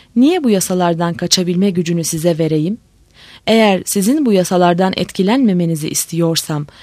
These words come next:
benim harika varlıklarım olan sizlerin hiç acı çekmemesi benim iradem ise, neden acı çekebileceğiniz olasılıkları yaratmış olayım? Ve neden gündüz gece koyduğum yasalara uymamanız için sizi baştan çıkarayım?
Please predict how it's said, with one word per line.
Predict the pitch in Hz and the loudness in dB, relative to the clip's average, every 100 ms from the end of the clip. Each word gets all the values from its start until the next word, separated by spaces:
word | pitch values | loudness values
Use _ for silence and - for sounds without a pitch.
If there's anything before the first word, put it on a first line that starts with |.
| - _ - | -20 _ 0
benim | 196 226 247 | 4 4 4
harika | 190 185 196 247 294 | 2 2 2 0 0
varlıklarım | 185 170 170 175 202 | 0 -2 -2 -2 0
olan | 196 160 151 | 0 -2 -4
sizlerin | 147 175 170 160 160 165 - - | -4 -4 -2 -2 -2 -6 -14 -8
hiç | 277 - - | -6 -2 0
acı | 196 202 | 2 2
çekmemesi | - 233 196 170 156 - 160 - - - | 0 -2 -2 -2 -4 -6 -8 -12 -12 -2
benim | 190 208 | 2 2
iradem | - 165 165 180 220 | 0 0 0 2 0
ise, | 175 - 165 156 _ _ _ | -2 -6 -8 -10 _ _ _
neden | 196 202 233 320 | 0 2 2 0
acı | - 185 | -2 -2
çekebileceğiniz | 202 190 190 185 175 170 170 170 165 - | -2 -2 -2 -2 0 2 2 0 -2 -2
olasılıkları | 175 165 - 175 180 170 | 0 0 -2 -4 -2 -2
yaratmış | 165 165 165 156 190 - | 0 0 -2 -2 -2 0
olayım? | 156 147 147 208 _ _ _ _ _ _ - - - | 0 -2 -4 -8 _ _ _ _ _ _ -20 -20 0
Ve | 220 233 | 4 6
neden | 254 311 339 | 4 2 0
gündüz | 240 185 190 190 208 196 | -2 0 2 0 -2 0
gece | 170 156 160 - - - | 0 0 -2 -6 -20 -2
koyduğum | 202 202 196 247 | 2 4 4 4
yasalara | 202 - 175 170 175 | 2 0 0 2 2
uymamanız | 254 220 175 160 160 147 | 2 2 2 0 -4 -6
için | 147 - 151 | -6 -6 -6
sizi | 165 160 160 | -6 -4 -2
baştan | 160 151 190 185 | -2 -2 -2 -2
çıkarayım? | - - 156 147 202 | -2 -2 -2 -2 -6